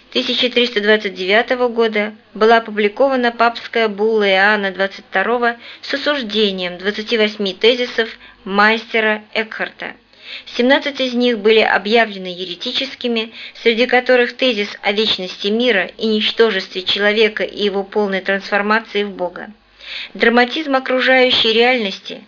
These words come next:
распад феодальных структур, конфликт между властями сообщили мысли немецкого мистика революционный смысл. От систематики томизма осталось лишь воспоминание. Фарисейству иерархов, всему внешнему,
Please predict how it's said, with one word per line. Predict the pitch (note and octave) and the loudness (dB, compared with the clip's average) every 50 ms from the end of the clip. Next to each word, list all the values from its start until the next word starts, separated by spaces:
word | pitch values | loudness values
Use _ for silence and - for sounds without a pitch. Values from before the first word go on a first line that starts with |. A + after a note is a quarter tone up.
| - - - - - | -20 -20 -18 -6 0
распад | - G#3+ A3 G#3+ - C4+ C#4+ C#4+ - | 0 0 0 2 2 2 2 2 2
феодальных | - B3 A#3+ G#3+ B3 B3 B3 A#3 A#3 A3+ A3+ | 2 2 2 4 4 2 4 2 0 -2 -4
структур, | - - A3 G#3 G#3+ - - A3+ A#3 A3+ - - - - - - - - | -6 -6 -6 -6 -6 -6 -4 -4 -4 -4 -8 -14 -20 -20 -20 -20 -12 -2
конфликт | - A#3+ B3 A#3+ A#3+ - B3 D4 C#4+ - - | 0 0 0 0 -4 -8 -8 -8 -8 -4 -4
между | A#3 A3+ A3 G#3+ G#3 | -2 -2 0 -2 -2
властями | F#3+ G#3 G#3+ G#3+ G#3+ - - C4+ C4+ B3+ A3 G3+ - - - - | 0 -2 -2 -2 -4 -2 -2 -2 0 0 -2 -4 -4 -6 -8 -2
сообщили | - A3 G#3+ G#3 - - B3 A3+ G#3 A3 | 0 0 2 2 0 -2 0 0 0 2
мысли | G#3+ G#3+ A3+ A#3 A3+ - G#3 | 2 2 0 0 0 -2 -2
немецкого | G#3 G3+ G3+ G3+ G3+ G3 - - - F#3+ F#3+ G3 | -2 -2 -2 -2 -2 -4 -4 -10 -10 -8 -6 -4
мистика | G#3 A#3 B3+ C4 C4 - A#3+ A#3 - G#3+ G#3 G#3+ - - - - | -4 -4 -4 -6 -6 -8 -8 -4 -2 -2 -2 -2 -4 -14 -12 -4
революционный | - G3+ G3 G3 G3 F#3+ F#3+ - G#3+ G#3+ A3 A3 G#3+ G#3 | -2 -2 0 0 -2 -4 -4 -4 -2 0 0 0 0 -2
смысл. | G#3+ - A3 A3 G#3+ G3 - - - F3 F3 - G3+ _ _ _ _ - - - - - - | -4 -4 -2 -2 -2 -2 -4 -8 -14 -16 -16 -16 -20 _ _ _ _ -20 -20 -18 -18 -16 -6
От | - G#3+ G#3+ - | -4 -4 -4 -4
систематики | - G#3+ G#3+ - - G#3+ G#3+ A3 A3+ A#3+ A#3+ A#3 G#3+ - G#3+ | -8 -10 -10 -6 -2 0 2 2 2 2 0 -2 -6 -6 -4
томизма | - G#3 G3+ G#3+ A#3 B3+ C4 C4 A#3+ A#3+ A3+ | -2 0 0 0 0 0 -2 0 0 0 0
осталось | - - - G3+ - - - G#3+ A3+ G#3+ G#3+ G#3+ - | 0 0 -2 -4 -4 0 0 2 2 2 0 -2 -2
лишь | F#3+ G3 G#3 - - - | -4 0 0 0 -2 -2
воспоминание. | - G#3 G#3+ G#3+ - A3 G#3+ A3 G#3+ G3+ F#3 F3 E3 E3 E3 E3 E3 F3 G3+ - _ _ _ _ _ _ _ - - - - - - | -6 -10 -10 -6 -4 -2 0 0 0 0 -2 -4 -6 -10 -14 -14 -16 -18 -20 -20 _ _ _ _ _ _ _ -20 -20 -20 -20 -18 -2
Фарисейству | - A#3 A#3 B3+ B3 - - D#4 D#4+ D#4+ - - C#4 C4+ | 0 2 2 2 0 0 0 0 0 0 0 -2 0 2
иерархов, | C4+ C4+ C4 C4+ C4+ C#4 C#4 C#4 - - F#3 - - - _ - - - - | 4 6 6 8 6 6 4 2 -4 -8 -10 -10 -12 -20 _ -20 -20 -20 -16
всему | - - - B3 B3 B3+ B3+ | -12 -4 -2 2 4 4 4
внешнему, | A#3+ B3 C4 C#4+ D4 C#4 - B3+ A#3+ A#3 A3+ A3 G#3+ G#3+ | 4 2 2 2 2 0 0 0 0 0 0 -2 -4 -6